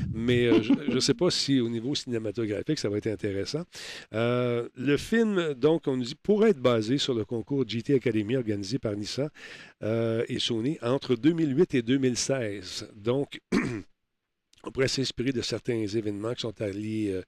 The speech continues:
qui sont, qui sont arrivés pendant cette période-là. Le, le, le, le scénario a été écrit par, euh, Jason Hall, celui qui a fait, entre autres, American Sniper, et Zach Balin, qui a fait King Richard. Donc, intéressant. J'ai hâte de voir ce que ça va donner. Et, euh, c'est, euh,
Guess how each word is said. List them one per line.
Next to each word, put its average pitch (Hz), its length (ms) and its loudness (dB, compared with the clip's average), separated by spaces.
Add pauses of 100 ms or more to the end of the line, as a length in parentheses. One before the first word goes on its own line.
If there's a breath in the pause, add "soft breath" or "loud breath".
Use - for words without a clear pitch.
(120)
qui - 80 -16
sont, 104 120 -10
qui - 100 -12
sont - 160 -6
arrivés 107 300 -4
pendant 101 280 -6
cette 104 180 -8
période-là. 101 520 -2 (480 loud breath)
Le, 127 220 4
le, 127 180 2 (160)
le, 117 240 -2
le 117 140 -2
scénario 143 460 2
a 123 40 2
été 120 160 2
écrit 123 300 -2
par, 110 240 0
euh, 104 180 0
Jason 117 320 -2
Hall, 127 260 -2
celui 123 160 -6
qui 123 120 -2
a 101 40 2
fait, 120 240 0 (260 loud breath)
entre 95 200 -10
autres, 123 160 -4
American 110 360 -2
Sniper, 117 500 -2 (300 loud breath)
et 101 120 -2
Zach 123 300 -2
Balin, 110 500 0
qui - 80 -10
a 95 40 -4
fait 101 160 -10
King 110 280 -6
Richard. 98 300 -4 (420 loud breath)
Donc, 120 200 -10
intéressant. 131 600 0
J'ai 127 120 0
hâte 165 140 -2
de 156 80 2
voir 156 140 0
ce - 40 -4
que 151 100 -2
ça 135 120 2
va 123 120 2
donner. 120 320 0 (360 loud breath)
Et, 113 320 4
euh, 113 520 0
c'est, 120 500 0
euh, 107 320 -2